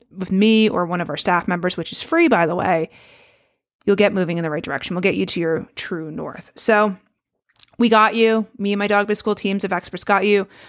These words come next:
We're doing a m-, mini open enrollment. We actually moved it to the last week of March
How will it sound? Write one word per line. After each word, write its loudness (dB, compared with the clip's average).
We're 2
doing 2
a -8
m-, 0
mini 2
open 4
enrollment. 0
We 2
actually 2
moved -4
it -4
to -10
the -4
last 2
week -2
of -6
March 0